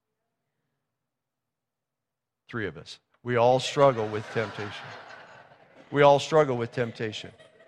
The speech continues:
I, oh, let me, let me just say it this way. You struggle with temptation. I know you do. Amen.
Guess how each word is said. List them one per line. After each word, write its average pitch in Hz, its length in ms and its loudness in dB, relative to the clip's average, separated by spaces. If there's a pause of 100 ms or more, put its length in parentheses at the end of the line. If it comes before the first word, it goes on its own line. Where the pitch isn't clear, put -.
(1200)
I, 139 220 2
oh, 160 100 4
let 160 180 6
me, 143 160 -2
let 139 120 -4
me 143 80 -2
just 131 180 -6
say 131 120 -2
it 120 60 -8
this - 140 -16
way. 107 220 -8
You 147 140 -6
struggle 143 400 2
with 104 160 -10
temptation. 104 580 -14 (1700)
I 131 120 -2
know 151 160 2
you 120 180 -2
do. 95 220 -14 (1400)
Amen. 208 400 6